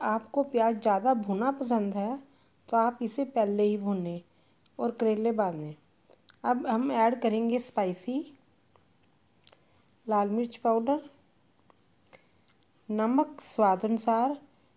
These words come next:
करेलों का मसाला जो है रूटीन वाली सब्जियों के मुकाबले में थोड़ा ज़्यादा ही डलता है। अब जाएगा धनिया पाउडर, हल्दी पाउडर और ऐड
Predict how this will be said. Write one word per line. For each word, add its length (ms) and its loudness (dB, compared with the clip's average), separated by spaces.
करेलों 540 4
का 200 4
मसाला 560 2
जो 240 4
है 380 2
रूटीन 640 4
वाली 400 4
सब्जियों 680 0
के 220 0
मुकाबले 680 2
में 360 2
थोड़ा 240 6
ज़्यादा 440 4
ही 200 4
डलता 380 0
है। 300 -2
अब 240 -2
जाएगा 440 2
धनिया 380 -2
पाउडर, 360 2
हल्दी 320 -4
पाउडर 500 0
और 120 -4
ऐड 400 2